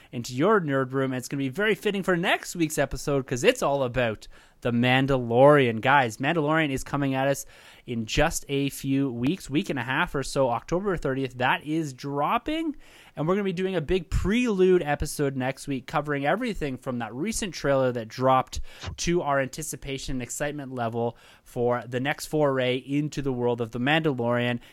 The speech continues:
and our next big Star Wars premiere. So very exciting, guys. That's all happening next week. And even this week with the Get Vocal. But this week, guys, episode two forty-one, we're talking G I Joe Retaliation. And we're just gonna jump straight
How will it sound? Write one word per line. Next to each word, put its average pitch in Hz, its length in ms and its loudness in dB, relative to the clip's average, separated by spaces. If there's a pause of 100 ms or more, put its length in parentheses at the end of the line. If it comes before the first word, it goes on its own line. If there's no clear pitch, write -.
and 123 100 -8
our 120 120 -2
next 131 560 -4
big 127 340 -2
Star 143 500 4
Wars 123 360 0
premiere. 120 560 -2
So 110 140 -10
very 170 280 4
exciting, 151 400 0
guys. 127 260 0
That's 202 260 4
all 185 100 0
happening 131 500 0
next 107 320 -6
week. 135 380 2 (500)
And 113 160 -4
even 123 220 -2
this 151 260 2
week 135 220 0
with 127 80 -4
the 131 100 -2
Get 123 240 0
Vocal. 127 360 0
But 113 320 -4
this 240 360 4
week, 139 280 -6
guys, 110 340 -2
episode 160 420 -4
two 220 140 -6
forty-one, 120 500 -4 (240)
we're 127 60 -14
talking 131 260 -4
G 127 240 -2
I 113 280 -2
Joe 107 400 -2 (320)
Retaliation. 127 760 2
And 127 140 -2
we're 147 120 4
just 151 200 -4
gonna 160 160 0
jump 143 320 0
straight 139 640 -2